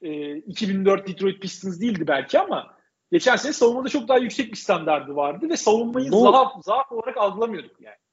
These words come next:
Speaker 1: Bu se-, bu
Speaker 2: Bu
Speaker 1: sene net bir
Speaker 2: yılbaşı
Speaker 1: zaaf.
Speaker 2: zamanı, yılbaşı zamanı savunmada artı yazmaya başlamıştı ama işte Singleton'la artı yazmaya başlamıştı. Orada bir,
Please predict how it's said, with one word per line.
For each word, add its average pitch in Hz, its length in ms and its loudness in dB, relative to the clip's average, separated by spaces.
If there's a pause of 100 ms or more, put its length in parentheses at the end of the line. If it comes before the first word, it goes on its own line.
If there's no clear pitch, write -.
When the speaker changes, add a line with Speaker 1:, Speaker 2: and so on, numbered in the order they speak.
(340)
Speaker 1:
Bu - 40 -18
se-, 185 220 -8
bu 170 40 -18
Speaker 2:
Bu 175 40 -16
Speaker 1:
sene 151 160 0
net 214 80 -2
bir 220 40 2
Speaker 2:
yılbaşı 196 500 4
Speaker 1:
zaaf. 165 60 -8
Speaker 2:
zamanı, 175 600 0 (600)
yılbaşı 170 500 -8
zamanı 160 480 -4
savunmada 135 800 -6 (340)
artı 123 360 -4
yazmaya 120 440 -4
başlamıştı 127 560 -10
ama 143 220 -4
işte - 220 -16
Singleton'la 131 680 -10
artı 110 280 -8
yazmaya 110 420 -8
başlamıştı. 117 520 -12
Orada 135 320 -6
bir, 143 160 -12